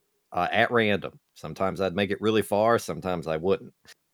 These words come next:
Uh, so it, it was a long time before I, I played through the first one. Um,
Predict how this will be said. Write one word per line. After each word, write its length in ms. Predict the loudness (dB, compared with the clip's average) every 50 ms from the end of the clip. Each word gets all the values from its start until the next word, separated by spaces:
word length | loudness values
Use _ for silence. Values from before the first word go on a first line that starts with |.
| _ 0
Uh, 240 | 2 4 4 2 2
so 100 | 0 0
it, 140 | 0 0 0
it 80 | -2
was 140 | -2 -2 0
a 40 | 2
long 200 | 4 4 4 2
time 260 | 2 2 2 2 2
before 220 | -2 -4 -4 -4 -4
I, 60 | -4 -2
I 100 | -4 -4
played 280 | -2 0 0 0 0 0
through 120 | -4 -6
the 80 | -6 -6
first 400 | -4 -2 -2 -2 -2 -4 -8 -10
one. 160 | -10 -12 -12 _ _ _ -20 -20 _ _ _ -2 2
Um, 500 | 2 4 4 2 0 -2 -4 -8 -14